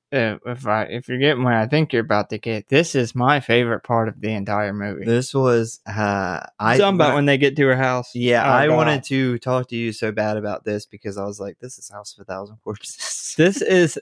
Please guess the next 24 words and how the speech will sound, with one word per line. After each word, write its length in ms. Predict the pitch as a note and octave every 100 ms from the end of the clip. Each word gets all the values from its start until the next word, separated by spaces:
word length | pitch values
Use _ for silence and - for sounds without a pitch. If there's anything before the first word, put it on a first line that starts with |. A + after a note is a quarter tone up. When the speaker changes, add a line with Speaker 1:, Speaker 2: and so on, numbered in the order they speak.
| -
Speaker 1:
the 580 | C#3+ D3 D#3 C#3+ C3+ - -
absolute 840 | C3+ C3+ C3+ - C#3 C3 B2 - E3+ - _ _
best 280 | C3 A#2+ -
part 200 | A#2+ A2+
of 80 | A2
this 120 | G#2
Speaker 2:
This 300 | A#2 A2+ A2+
Speaker 1:
movie. 120 | A#2
Speaker 2:
is, 320 | A2+ A2 A2 - _ _ -
I 80 | G#2+
love 240 | G2 G2+ -
this. 240 | G2+ G#2 - - - -
So 200 | - B2
Kristen 440 | - D#3+ E3 F3
and 160 | E3+ D#3+
her 140 | D#3+
friends 480 | - B2+ A#2 A2+ A#2
finally 460 | - G#2+ A#2 B2+ B2+
arrive, 440 | A2+ E2+ C2+ B1 -
and 220 | A2+ G#2
they 260 | A2+ B2+
are 260 | C#3 A#2 B2
allowed 440 | D3+ C#3 A#2+ A#2 B2
in 460 | D3 D3+ A#2+ C3